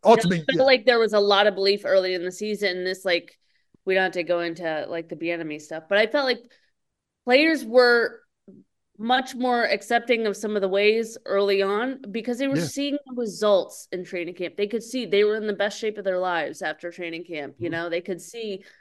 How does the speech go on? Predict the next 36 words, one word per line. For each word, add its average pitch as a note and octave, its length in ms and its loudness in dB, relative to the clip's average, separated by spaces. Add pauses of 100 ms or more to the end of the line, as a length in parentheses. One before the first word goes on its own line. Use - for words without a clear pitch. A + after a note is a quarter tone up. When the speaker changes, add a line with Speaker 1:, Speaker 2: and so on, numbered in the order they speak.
(180)
Speaker 2:
some A3 320 -2
improvement. F#3+ 680 -4 (160)
But E3+ 200 0
when A3+ 120 -6
you A#3+ 100 -4
don't D4 320 0
get E4+ 140 -6
the A3+ 100 -2
results, F#3+ 800 0 (800)
it's G#3+ 180 0
hard A#3 320 -4
to G#3 80 0
keep G#3 260 -10
that E3 160 -4
energy. D#3 360 -10
It's C3+ 140 -12
hard F3+ 160 -6
to E3+ 80 -8
keep E3+ 200 -12
Speaker 1:
Sure. D3 140 -2
Speaker 2:
that D#3 60 -14
hope. D3 240 -10
So, E3+ 200 -2 (540)
and A#3 140 4
I, C4+ 140 6
I, B3+ 400 6
I A#3+ 40 -2
think C#4 400 -4
that's A#3+ 240 2
on A#3+ 160 0
players A#3+ 400 0
too, A#3 120 -8
to A3+ 80 -6
kinda G3+ 220 -4
Speaker 1:
Yep. C#3+ 60 -4
Speaker 2:
understand, F#3+ 560 -4